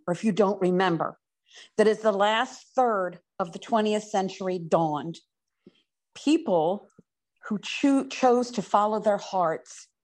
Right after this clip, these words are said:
and live with people and love with people <laughs> in a way that was not, quote, accepted, were considered mentally ill, were not allowed to sit in a bar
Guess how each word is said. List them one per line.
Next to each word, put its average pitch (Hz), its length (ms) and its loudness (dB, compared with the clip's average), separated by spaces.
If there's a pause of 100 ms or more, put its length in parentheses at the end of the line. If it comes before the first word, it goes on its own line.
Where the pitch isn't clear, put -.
(800)
and 208 180 2
live 240 340 2
with 208 220 -4
people 170 520 -2
and 185 180 0
love 196 400 0
with 190 220 -8
people 160 520 -2 (800)
<laughs> - 600 -6
in 262 120 4
a 254 60 6
way 214 260 2
that 208 180 -4
was 196 200 -2
not, 196 400 0
quote, 180 320 2
accepted, 180 580 -8 (180)
were 233 100 2
considered 226 600 0 (120)
mentally 214 800 -2
ill, 208 420 0 (640)
were 233 200 2
not 226 420 2
allowed 202 720 0 (160)
to 190 120 -12
sit - 360 -6
in 214 100 2
a 185 80 4
bar 165 600 0